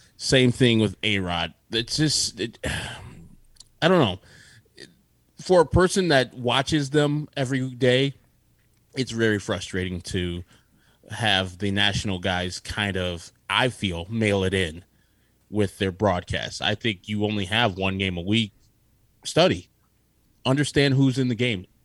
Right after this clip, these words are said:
Understand what's going on. You know, so many graphics, they were talking about trades between the Cubs and White Sox. They're talking about the trade right there with Craig Kimbrel.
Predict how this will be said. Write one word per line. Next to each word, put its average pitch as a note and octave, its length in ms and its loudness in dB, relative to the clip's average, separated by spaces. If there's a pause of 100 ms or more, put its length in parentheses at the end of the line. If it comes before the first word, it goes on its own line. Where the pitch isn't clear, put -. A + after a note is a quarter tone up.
Understand C3 580 0
what's A#2 220 -2
going A#2 300 -2
on. G#2 280 -4
You A#2 100 -2
know, F#2+ 60 -4
so D#3 160 -6
many C#3+ 160 0
graphics, G#2 640 -2 (280)
they G2+ 80 -2
were G2 100 0
talking A2 360 0
about G2+ 260 -2
trades A2+ 400 -4
between G#2 240 -6
the F#2+ 60 -6
Cubs F#2+ 280 -6
and F2+ 120 -6
White G#2+ 240 -2
Sox. - 380 -6 (460)
They're G#2+ 100 -6
talking C#3+ 380 0
about B2 220 0
the B2+ 60 -6
trade C3 500 0
right A#2+ 280 2
there A#2+ 160 2
with A2+ 160 -2
Craig C3 220 -2
Kimbrel. B2+ 420 0